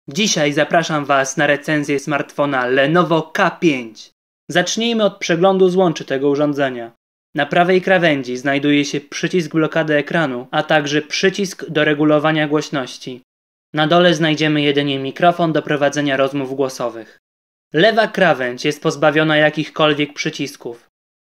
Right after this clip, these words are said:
zaś na górnej znajduje się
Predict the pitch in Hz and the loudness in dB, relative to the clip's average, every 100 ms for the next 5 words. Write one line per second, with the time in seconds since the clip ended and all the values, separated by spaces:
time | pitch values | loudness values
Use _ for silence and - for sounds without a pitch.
0 | _ - 131 156 - 170 170 185 151 127 | _ -8 0 0 2 2 4 6 4 0
1 | 120 123 _ - 143 156 151 156 151 147 | -4 -6 _ -10 -2 0 2 2 2 0
2 | - 139 | 0 0